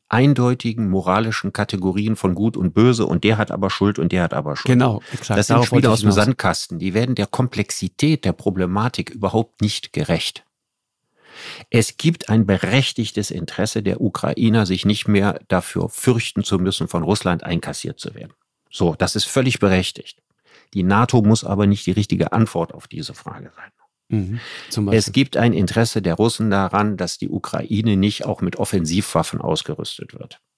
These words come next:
Speaker 1: Völlig in Ordnung. Das bedeutet aber im Umkehrschluss nicht, ja, dass man weiterhin mit solchen Drohkulissen versuchen
Speaker 2: Exakt.
Speaker 1: sollte,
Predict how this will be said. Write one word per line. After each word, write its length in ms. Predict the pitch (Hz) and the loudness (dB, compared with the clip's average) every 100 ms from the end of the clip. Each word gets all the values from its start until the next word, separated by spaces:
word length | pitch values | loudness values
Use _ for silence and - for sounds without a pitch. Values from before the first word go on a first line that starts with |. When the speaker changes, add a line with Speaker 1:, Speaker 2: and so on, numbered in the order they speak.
| _ _ _ _ _ _ _ _ _ _ | _ _ _ _ _ _ _ _ _ _
Speaker 1:
Völlig 400 | - - 98 95 | -2 4 4 4
in 140 | 98 90 | 2 2
Ordnung. 420 | 98 113 131 147 | 2 2 -2 -4
Das 160 | 92 | -8
bedeutet 480 | - 87 90 104 - | -4 0 2 2 -2
aber 200 | 80 87 | -2 0
im 80 | 85 - | -2 2
Umkehrschluss 1000 | 107 107 - 113 110 117 - 113 120 104 | 4 4 2 2 2 2 0 0 -2 -4
nicht, 400 | 117 160 - _ _ | -6 -8 -16 _ _
ja, 360 | 82 95 120 - | -6 -4 -6 -4
dass 200 | 95 - | -2 0
man 240 | 98 92 | 2 4
weiterhin 480 | 85 90 - 101 110 | 4 2 2 2 2
mit 160 | 104 87 | 2 0
solchen 320 | 87 104 95 | -2 -2 -4
Drohkulissen 720 | 85 113 131 82 76 85 - | -2 -2 0 -2 -2 -6 -8
versuchen 240 | - 85 95 | -4 -2 0
Speaker 2:
Exakt. 260 | 120 78 | 0 0
Speaker 1:
sollte, 540 | 71 80 85 - 147 | 2 2 2 2 0